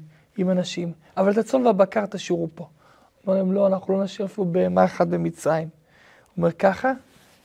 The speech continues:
מחזק השם את לב פרעה ואומר, "יותר לא תראה אותי אפילו פעם אחת." והוא יוצא משם, משה אומר, "אין בעיה,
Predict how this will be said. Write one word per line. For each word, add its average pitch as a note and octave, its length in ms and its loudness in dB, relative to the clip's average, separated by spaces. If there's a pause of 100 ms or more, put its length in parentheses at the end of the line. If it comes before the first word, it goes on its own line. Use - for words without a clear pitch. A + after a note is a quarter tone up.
מחזק F#3 420 -4
השם F3+ 260 -8
את F3 100 -10
לב F3+ 160 -4
פרעה F3+ 140 -2
ואומר, F3 260 -2
"יותר F3+ 240 -4
לא F3+ 160 -2
תראה F3+ 240 -4
אותי F3 180 -6
אפילו E3 280 -8
פעם F3 240 0
אחת." - 240 -14 (680)
והוא E3+ 160 2
יוצא E3 300 2
משם, F3+ 380 0 (500)
משה F#3 260 -2
אומר, F#3 360 2 (280)
"אין G3 260 0
בעיה, D3+ 280 -4